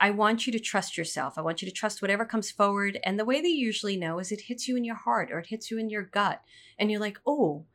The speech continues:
or you hear it just clearly and crisply. It's like, "Oh my goodness, that is perfect. That is perfect."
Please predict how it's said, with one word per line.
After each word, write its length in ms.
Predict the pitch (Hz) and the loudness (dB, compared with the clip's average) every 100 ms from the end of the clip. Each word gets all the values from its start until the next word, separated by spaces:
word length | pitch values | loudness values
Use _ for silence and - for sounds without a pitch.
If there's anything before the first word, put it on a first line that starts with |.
| _ - | _ 0
or 100 | 214 | 4
you 160 | 233 233 | 4 2
hear 380 | - 254 277 | -4 0 2
it 180 | 190 - | 2 0
just 220 | - 175 | -4 -6
clearly 580 | - - 202 190 151 - | -8 -2 0 0 -2 -4
and 160 | - 156 | -6 -8
crisply. 600 | - 190 - - - - | -6 -6 -6 -10 -12 -12
It's 140 | - | -10
like, 180 | 170 151 | -8 -4
"Oh 120 | - 220 | 0 2
my 100 | 185 | 2
goodness, 300 | 170 147 - | -2 -4 -2
that 200 | 190 - | -2 -2
is 120 | - | -10
perfect. 680 | - 220 202 - - - - - | -2 0 2 -2 -12 -20 -20 -6
That 100 | 180 | -4
is 100 | 160 | -2
perfect." 360 | - 175 143 | -2 -4 -6